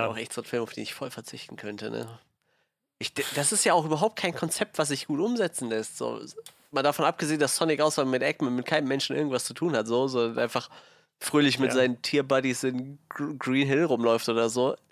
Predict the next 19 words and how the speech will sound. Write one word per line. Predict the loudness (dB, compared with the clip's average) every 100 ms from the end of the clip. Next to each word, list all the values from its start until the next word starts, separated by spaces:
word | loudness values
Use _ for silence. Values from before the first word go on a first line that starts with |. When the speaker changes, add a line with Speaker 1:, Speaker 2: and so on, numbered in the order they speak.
| -18 -18 _ _ -20 _ _ -10
Speaker 1:
Ist, | -8 -6 -6 -6
ah, | -2 -2
ich | -2 -4
weiß | -4
nicht, | -2
dann | -2
kannst | -2 -4
du |
auch | -4
Tetris | -6 -8 -10
verfilmen, | -10 -8 -8 -6
weißt | -6 -6
du? |
Das | -8 -6
ist | -4
halt | -4
<laughs> | -2
auch | 0 2
irgendwie, | 2 2 0 -4 -4 -4